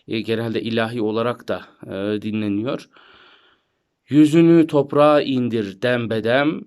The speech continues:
dem bu demdir, dem bu demdir, dem bu dem."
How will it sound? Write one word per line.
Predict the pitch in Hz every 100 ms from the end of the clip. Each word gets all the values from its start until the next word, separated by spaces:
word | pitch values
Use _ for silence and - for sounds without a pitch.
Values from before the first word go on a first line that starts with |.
| _ _ _ _
dem | 120 123 127
bu | 131 135
demdir, | 123 113 104 113 131 - -
dem | 110 110
bu | 107 117
demdir, | 101 98 90 95 110 123 - _
dem | 104 101 98
bu | 107
dem." | 101 87